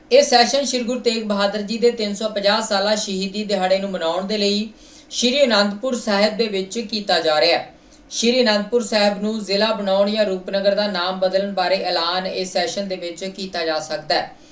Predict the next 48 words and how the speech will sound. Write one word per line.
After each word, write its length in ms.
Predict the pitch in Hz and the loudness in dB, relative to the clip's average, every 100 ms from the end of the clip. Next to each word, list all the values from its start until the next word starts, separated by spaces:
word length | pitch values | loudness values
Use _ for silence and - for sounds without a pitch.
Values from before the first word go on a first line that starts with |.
| - - | -20 -18
ਸੂਤਰਾਂ 380 | - 185 202 208 | -6 -4 2 2
ਤੋਂ 100 | 208 | 2
ਪਤਾ 240 | 208 202 | 0 2
ਲੱਗਾ 280 | 208 202 208 | 2 4 4
ਹੈ 80 | 220 | 4
ਕਿ 140 | 214 | 2
ਇਸ 200 | 233 214 | -2 -2
ਮਾਮਲੇ 420 | 202 180 185 202 214 | -4 -2 -2 -2 -2
ਤੇ 180 | 214 | -2
ਮੌਕੇ 420 | 214 185 165 - 208 | -2 -2 -4 -4 -4
ਤੇ 120 | 208 | -2
ਹੀ 180 | 202 208 | -2 -2
ਫੈਸਲਾ 440 | 185 170 - 185 | -2 -2 -2 -2
ਲਿਆ 200 | 170 165 | 0 0
ਜਾ 180 | 185 185 | 2 0
ਸਕਦਾ 340 | - 185 190 | 0 -4 0
ਹੈ। 120 | 202 | 0
ਮੁੱਖ 220 | 214 196 196 | 0 -4 -2
ਮੰਤਰੀ 400 | 202 202 226 208 | -4 -4 -6 -6
ਭਗਵੰਤ 340 | 233 214 202 | -6 -4 -4
ਸਿੰਘ 160 | 196 233 | -2 -2
ਮਾਨ 260 | 196 180 185 | 0 0 0
ਨੇ 260 | 196 208 - - - - - | -2 -2 -6 -20 -20 -14 4
ਇਹ 140 | 240 | 6
ਵੀ 100 | 269 | 6
ਕਿਹਾ 260 | 269 247 247 | 4 6 6
ਕਿ 180 | 247 277 | 4 0
ਵੱਡੇ 380 | 214 214 202 247 | 2 4 6 6
ਐਲਾਨ 440 | 208 202 208 208 | 6 2 2 0
ਕੀਤੇ 280 | 208 196 190 | -4 -4 0
ਜਾਣਗੇ। 460 | 180 190 196 160 - - - - | 0 0 -2 -4 -8 -20 -18 0
ਹਾਲਾਂਕਿ 340 | 190 214 214 240 | 4 4 2 -2
ਸੈਸ਼ਨ 400 | 214 202 202 233 | 4 4 4 0
ਲਈ 200 | 226 233 | -2 2
ਜਾਰੀ 320 | 202 190 208 | 4 4 2
ਕੀਤੀ 340 | 220 202 220 | -4 -8 -4
ਗਈ 120 | 226 | -4
ਵਿਧਾਨ 340 | 214 214 196 190 | -2 0 0 0
ਸਭਾ 220 | 208 214 | 0 0
ਦੀ 120 | 208 | 0
ਕਾਰਵਾਈ 540 | 202 190 185 185 202 208 | 0 2 2 4 2 2
ਇਸ 300 | 202 196 202 | -2 -4 -2
ਮਾਮਲੇ 320 | 180 180 196 | -4 -2 -4
ਤੇ 120 | 202 | -4
ਕੋਈ 300 | 202 208 208 | -4 -4 -2
ਜਾਣਕਾਰੀ 480 | 190 175 175 180 175 | -2 -2 0 0 0
ਨਹੀਂ 200 | 170 202 | -2 -2
ਦਿੰਦੀ। 440 | 208 196 214 226 | -2 -2 -2 -4